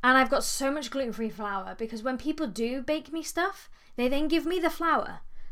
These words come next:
They're like, "Here, have some gluten-free flour." And I'm like, "Great, I don't know what I'm gonna do with it because I'm not a baker, but I'll take it." So I've got all this flour, and I think I'm just gonna start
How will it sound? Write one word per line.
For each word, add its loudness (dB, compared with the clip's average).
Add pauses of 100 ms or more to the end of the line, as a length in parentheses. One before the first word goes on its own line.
(120)
They're -2
like, 4
"Here, 2 (140)
have 4
some -2
gluten-free 0
flour." -2 (440)
And -6
I'm -2
like, 2
"Great, 6 (100)
I 10
don't 4
know 4
what 6
I'm 0
gonna -2
do 4
with 4
it 0
because -2
I'm 0
not -2
a -2
baker, 0
but -2
I'll 2
take -2
it." -2 (560)
So 8
I've 8
got 2
all 4
this 2
flour, 10
and 8
I 4
think 0
I'm 0
just 0
gonna 2
start 2